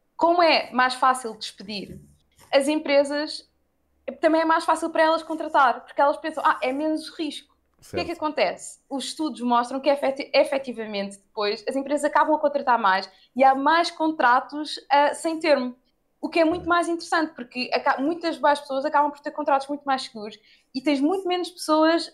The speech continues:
Speaker 1: a, sempre a recibos verdes, que infelizmente nós temos em Portugal,
Speaker 2: Sim,
Speaker 1: os
Speaker 2: temos
Speaker 1: jovens
Speaker 2: muito isso.
Speaker 1: especialmente,
Speaker 2: Sim.
Speaker 1: estão sempre a recibos verdes.
Speaker 2: Sofrem
Speaker 1: Portanto,
Speaker 2: muito com isso, sofrem muito com
Speaker 1: a
Speaker 2: isso,
Speaker 1: ideia é
Speaker 2: sim.
Speaker 1: combater isso, exato.
Speaker 2: Ok,
Speaker 1: E é uma
Speaker 2: ok.
Speaker 1: medida que é pouco intuitiva,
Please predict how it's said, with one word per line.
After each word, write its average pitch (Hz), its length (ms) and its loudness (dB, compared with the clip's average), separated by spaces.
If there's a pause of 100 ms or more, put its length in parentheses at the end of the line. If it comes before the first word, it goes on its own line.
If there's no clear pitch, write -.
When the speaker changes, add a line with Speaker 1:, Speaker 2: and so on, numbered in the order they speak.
Speaker 1:
a, 294 80 4
sempre 320 420 -2
a 320 40 -2
recibos 311 300 -6
verdes, 294 260 0
que - 180 -18
infelizmente 247 380 -8
nós 254 140 0
temos 262 200 -2
em 254 80 0
Portugal, 247 520 0
Speaker 2:
Sim, - 200 -8
Speaker 1:
os 110 60 -8
Speaker 2:
temos 254 160 -2
Speaker 1:
jovens 269 300 4
Speaker 2:
muito 262 140 -4
isso. 240 100 -10
Speaker 1:
especialmente, 240 720 -2
Speaker 2:
Sim. - 220 -4
Speaker 1:
estão - 300 0
sempre 285 260 0
a - 100 -10
recibos 247 240 -14
verdes. 196 280 -6
Speaker 2:
Sofrem 123 420 -2
Speaker 1:
Portanto, 117 40 -6
Speaker 2:
muito 117 220 -8
com 113 180 -4
isso, 101 240 -8
sofrem 104 320 -6
muito 101 180 -10
com 104 100 -10
Speaker 1:
a 101 40 -6
Speaker 2:
isso, - 80 0
Speaker 1:
ideia 285 220 2
é - 20 6
Speaker 2:
sim. 294 80 2
Speaker 1:
combater 294 420 0
isso, 269 380 -8
exato. 226 420 0
Speaker 2:
Ok, - 80 -8
Speaker 1:
E 262 80 2
é 269 40 4
uma 285 100 2
Speaker 2:
ok. 302 80 0
Speaker 1:
medida 269 220 -2
que 269 80 0
é 240 40 2
pouco 330 320 -2
intuitiva, 262 680 -4